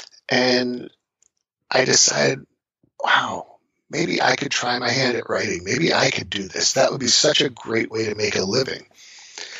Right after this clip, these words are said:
So I sat down and I wrote three chapters of a novel. And it was about kids camping around a lake and something comes out of the lake.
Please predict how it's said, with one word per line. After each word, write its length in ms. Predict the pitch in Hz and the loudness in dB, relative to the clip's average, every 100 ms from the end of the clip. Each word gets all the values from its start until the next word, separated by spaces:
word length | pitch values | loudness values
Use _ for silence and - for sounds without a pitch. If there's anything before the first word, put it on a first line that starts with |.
| - | -14
So 200 | - - | 0 4
I 60 | 135 | 6
sat 320 | 127 170 185 | 6 4 2
down 280 | 165 131 131 | 2 2 2
and 100 | 120 | 0
I 100 | 107 | -2
wrote 280 | 117 120 - | 2 2 2
three 340 | - 139 139 | -6 0 2
chapters 800 | 156 139 117 117 104 98 98 - - _ _ _ | 4 6 4 2 -2 -2 -2 -4 -8 _ _ _
of 140 | - 104 | -6 -4
a 80 | |
novel. 460 | 107 104 101 87 - - - - - - - - - - - - - - | -2 -2 -2 -4 -12 -16 -20 -20 -20 -20 -16 -14 -12 -10 -10 -12 -14 -2
And 200 | 147 139 | 2 4
it 60 | 131 | 4
was 120 | 135 | 4
about 400 | 135 135 117 117 _ - - _ _ _ _ _ _ | 6 6 6 2 _ -20 -20 _ _ _ _ _ _
kids 320 | - 170 147 - | 2 4 6 4
camping 420 | 139 127 135 123 | 2 2 2 0
around 300 | 110 107 110 | 0 -4 -4
a 80 | 110 | 2
lake 340 | 147 151 147 | 6 6 4
and 120 | 113 | 2
something 360 | - 120 113 117 | 0 -2 -4 -10
comes 240 | 113 98 | -10 -2
out 180 | 120 110 | 0 2
of 60 | 104 | 0
the 140 | 98 | 2
lake. 500 | 131 147 139 - - | 6 6 4 0 -8